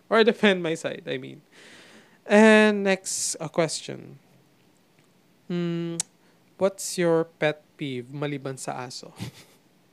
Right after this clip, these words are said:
Okay, ang pet peeve ko, uh, ano bang pet peeve ko? Hmm, I don't know. Ano bang pet peeve ko? Hindi ko nga rin alam eh. Parang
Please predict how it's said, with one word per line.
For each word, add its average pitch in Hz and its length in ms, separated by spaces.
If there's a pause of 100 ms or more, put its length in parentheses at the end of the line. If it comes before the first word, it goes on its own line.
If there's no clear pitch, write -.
(1080)
Okay, 156 480
ang 202 240
pet 214 240 (160)
peeve 180 320
ko, 147 560
uh, 156 400
ano - 80
bang 208 240
pet 147 320
peeve 139 320
ko? 139 80 (1120)
Hmm, 165 160
I 185 80
don't 214 400
know. 143 560 (1200)
Ano 320 160
bang - 80
pet 233 240
peeve 185 160
ko? - 80
Hindi 196 160
ko 214 240
nga 185 160
rin 185 80
alam 170 320
eh. 160 80
Parang 208 240